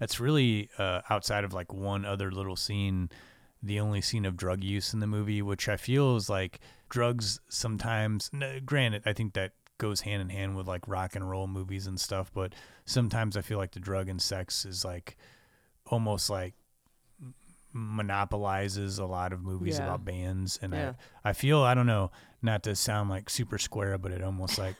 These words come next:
Speaker 1: I, I feel like I like this movie, how it's not so focused on, like, the drug habits of all the band
Speaker 2: Mm-hmm.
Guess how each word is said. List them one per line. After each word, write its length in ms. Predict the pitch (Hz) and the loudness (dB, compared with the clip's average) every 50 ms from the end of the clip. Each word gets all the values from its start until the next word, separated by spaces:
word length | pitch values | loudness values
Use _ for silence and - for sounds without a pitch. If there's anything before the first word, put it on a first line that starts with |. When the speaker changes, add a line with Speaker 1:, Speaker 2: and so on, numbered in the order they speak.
| - 110 | -2 -2
Speaker 1:
I, 100 | 101 98 | -2 0
I 60 | 107 107 | -2 -4
feel 240 | - - 120 107 104 | -2 0 0 2 2
like 300 | 104 98 92 92 - - - - - - - - | 2 0 0 -2 -8 -14 -20 -20 -20 -18 -6 0
I 100 | - 113 | 2 2
like 260 | 113 110 113 117 113 | 4 6 4 4 4
this 180 | - 120 101 - | 2 0 0 2
movie, 260 | 120 107 104 98 101 92 | 0 0 0 0 0 0
how 180 | 101 98 95 90 | 0 0 -2 -2
it's 140 | - - | -2 -2
not 200 | - 98 90 92 | -2 -4 -4 -2
so 200 | - - - 101 | 0 0 0 0
focused 500 | - - - 101 95 - 101 92 - - | -2 -2 -4 -4 -2 -2 -4 -4 -2 -2
on, 140 | 101 95 92 | -2 -2 -2
like, 300 | 92 92 92 90 - - - - - - - - | -2 -4 -4 -6 -8 -12 -20 -20 -20 -16 -6 -2
the 140 | 120 113 110 | 0 0 0
drug 420 | 101 104 104 104 104 101 104 101 | 2 2 2 2 2 2 0 -2
habits 540 | 117 - 110 101 95 95 101 98 - - - | -2 -2 -2 -2 -2 -4 -6 -4 -4 -4 -4
of 160 | 101 95 98 | -4 -4 -4
all 180 | 101 98 98 95 | -4 -4 -4 -2
the 120 | 95 95 | -2 -4
band 280 | 90 98 95 92 95 92 | -2 -2 -2 0 0 2
Speaker 2:
Mm-hmm. 80 | 92 | 4